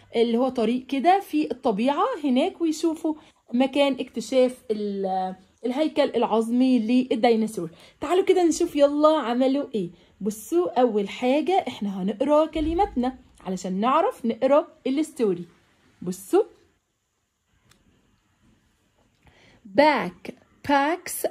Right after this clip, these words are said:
حقائب الظهر. بصوا بقى، باك دي معناها ظهر، وباك حقيبه. خلي بالكوا هنا الحرف البي ده بنطقه بصوت عادي، ما بخرجش هوا من بقي وانا بنطقه ب عادي،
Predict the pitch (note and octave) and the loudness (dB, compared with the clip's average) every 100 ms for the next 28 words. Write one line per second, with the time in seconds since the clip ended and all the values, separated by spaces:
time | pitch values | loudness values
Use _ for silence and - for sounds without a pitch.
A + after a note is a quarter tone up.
0 | - - - A#3 - D#4+ F4 - C#4 - | -8 -18 -8 -4 2 4 4 0 -4 -4
1 | A3 F3+ F3 F3 - G#3+ D4+ - A3 - | -4 -2 -4 -8 -6 -2 -2 0 -2 -2
2 | - _ _ - G3+ D4+ A#3+ C#4 G#4+ - | -8 _ _ -2 0 0 0 0 0 -2
3 | A3+ F#3+ G#3 C#4+ C4+ G3 F#3+ - _ - | -6 -4 -2 -2 -2 -4 -6 -12 _ -10
4 | G3+ - E4 F#4+ F#4+ - G5+ - - - | -6 2 4 4 0 -4 -4 -8 -18 -8
5 | - D4+ C4+ F#3 - _ _ - - _ | 0 2 2 -2 -4 _ _ -20 -20 _
6 | - A#3 G3+ F#3 C4 C4+ - - - _ | -2 -2 2 2 2 0 -8 -10 -14 _
7 | - F4 G4+ F4 F#4 G4 - D#4 F4 F4 | -2 2 2 4 0 0 -6 -12 0 2
8 | G#4 - - B3+ C#4 D#4+ - - D#4+ A#3 | 2 -2 2 4 4 0 -2 -6 -6 -2
9 | A#3 G3+ - _ _ _ D4+ E4 E4+ D4 | -2 -4 -12 _ _ _ -4 -2 0 0
10 | D#4 D#4 D4 C#4+ C#4 B3 D#4 - D#4 D4+ | 0 2 2 2 2 0 -2 0 0 2
11 | B3 A#3 A3 - F3 F#3+ _ B3+ E4+ D4+ | 0 -2 -2 -8 -10 -12 _ -2 0 0
12 | G3+ F3 D3+ | -2 -6 -6